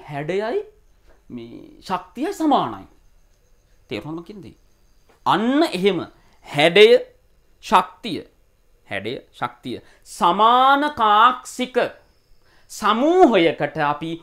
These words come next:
උපශක්ති මට්ටමක් කියලා කියනවා. මේ මාතෘකා ගැන වෙන වෙනම කතා කරමු ඉස්සරහට. නිකන් පොඩි අදහසක් මේ දෙන්නේ. අර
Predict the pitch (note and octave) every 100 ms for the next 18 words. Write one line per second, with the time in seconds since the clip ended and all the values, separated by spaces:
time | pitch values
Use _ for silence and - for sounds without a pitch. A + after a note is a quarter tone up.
0 | - - - C#4 C#4 C4+ B3+ A#3 A#3 G#3+
1 | G3 - D#3+ F3 A3 - - _ - _
2 | _ _ _ _ _ _ _ _ _ -
3 | G2 G#2+ D#3 G#2+ A#2 - D#3 D#3+ G#3 D3
4 | F3 B3 F#3+ A3+ C4 B3 G#3+ A#3 G#3 C#3+
5 | A2 C#3+ E3+ E3 E3+ C3+ F3+ G3+ F#3 E3
6 | D3 D#3 F3+ C3 C2 _ _ _ _ _
7 | _ _ _